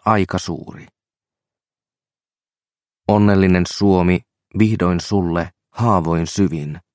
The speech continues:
raskain murhein murjotulle. Suotiin surun yöstä nousu aamun koittoon,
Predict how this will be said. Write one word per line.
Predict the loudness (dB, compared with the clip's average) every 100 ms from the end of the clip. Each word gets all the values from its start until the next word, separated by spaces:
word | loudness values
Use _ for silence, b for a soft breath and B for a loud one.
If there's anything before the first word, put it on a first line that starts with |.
| _ -6
raskain | -2 -2 -4 -2 2 2
murhein | 2 0 0 0
murjotulle. | 0 -2 -8 -12 -16 -16 -20 -20 _ _ _ _ _ _ _ _ _
Suotiin | -2 0 2 0 -2 0
surun | 0 2 0 0
yöstä | -2 -4 -2
nousu | 0 2 0 -2 -2
aamun | -2 -2 -4 -4
koittoon, | -4 -6 -10 -10 -8 -8